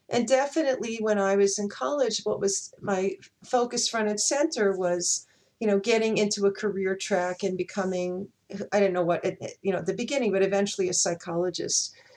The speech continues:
And, um, when I was in graduate school, ironically enough, I had a teacher who was very much like me in the sense that she didn't want to have kids particularly, and then she started studying infancy and how amazing babies are and what they can do.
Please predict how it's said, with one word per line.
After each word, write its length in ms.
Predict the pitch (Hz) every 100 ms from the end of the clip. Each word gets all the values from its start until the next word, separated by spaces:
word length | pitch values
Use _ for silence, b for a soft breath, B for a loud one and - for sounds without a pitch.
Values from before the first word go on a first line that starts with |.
| B B - - -
And, 300 | 220 214 208
um, 280 | 202 202 -
when 180 | 220 220
I 120 | 302
was 180 | 427 359
in 60 |
graduate 580 | 247 226 285 392 254 -
school, 340 | - - 180
ironically 540 | 180 196 208 247 240 220
enough, 340 | 196 202 196
I 60 | 185
had 180 | 202 269
a 80 |
teacher 520 | 285 - 240 - 196 185
who 340 | 208 196 202 b b b _
was 340 | 226 233 220
very 280 | 294 311 453
much 320 | 359 302 -
like 240 | 254 233 233
me 180 | 240 269
in 120 | 240
the 80 | 202
sense 420 | - 196 196 -
that 220 | 214 208
she 200 | - 285
didn't 240 | 262 339 349
want 200 | 392 415
to 80 |
have 160 | 208 -
kids 240 | 202 -
particularly, 800 | - 196 - 185 190 165 160 156
and 80 | 175
then 120 | 262
she 120 | 320 403
started 400 | - 311 294 247
studying 400 | - 214 208 -
infancy 720 | 185 - 202 - - - - b b b b
and 120 | 240
how 240 | 247 285 -
amazing 720 | 240 233 240 285 302 285 247
babies 520 | 208 202 226 226 -
are 380 | - 151 - - _
and 160 | 196 214
what 180 | 277 294
they 120 | 285
can 240 | 269 254
do. 360 | 208 220 196